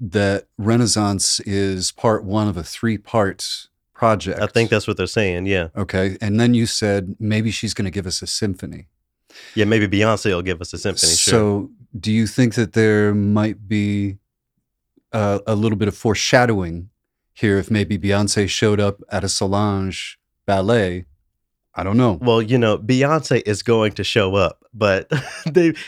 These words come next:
Speaker 2: the, the, I'm sure the tickets are, were bought under, you know, Pamela, Pamela, you know,
Speaker 1: Jones.
Speaker 2: Ger-, Gergenheimer, or, you know, like, for, for
Speaker 1: <laughs>
Speaker 2: folks that have no idea. Uh,
Speaker 1: Mm-hmm.
Speaker 2: but when it comes to the two sisters, I've always thought of Solange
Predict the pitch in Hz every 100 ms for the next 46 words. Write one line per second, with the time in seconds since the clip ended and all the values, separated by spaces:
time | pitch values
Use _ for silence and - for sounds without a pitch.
0 | - 127 113 110 113 123 120 131 104 -
1 | 127 120 110 113 98 98 - - - -
2 | 107 101 90 _ 104 110 110 104 101 98
3 | 98 98 107 95 92 - _ _ - 123
4 | 117 110 104 104 - _ _ - 120 117
5 | 110 107 104 104 113 _ 120 113 107 120
6 | 95 90 120 113 113 120 120 120 127 117
7 | 120 113 120 113 113 85 131 120 120 120
8 | 107 151 120 107 127 113 127 113 117 107
9 | 101 107 107 104 107 107 104 - - -
10 | 101 95 117 104 113 120 - _ _ -
11 | 139 127 165 151 143 131 107 101 123 104
12 | 127 120 110 113 120 143 175 160 120 -
13 | 139 131 - 113 113 113 113 101 98